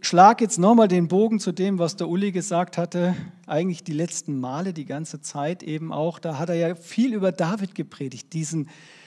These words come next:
diese seltsame Situation, ein Mann nach dem Herzen Gottes.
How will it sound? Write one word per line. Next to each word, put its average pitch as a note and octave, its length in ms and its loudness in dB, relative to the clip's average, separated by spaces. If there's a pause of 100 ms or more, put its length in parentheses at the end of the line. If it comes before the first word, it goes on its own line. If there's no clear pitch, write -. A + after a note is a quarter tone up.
(160)
diese E3+ 200 -2
seltsame G3+ 800 6
Situation, F#3 840 0
ein C#3+ 260 -4
Mann E3+ 240 -2
nach D#3+ 220 -4
dem D#3 180 -8
Herzen C3+ 480 -12
Gottes. - 540 -6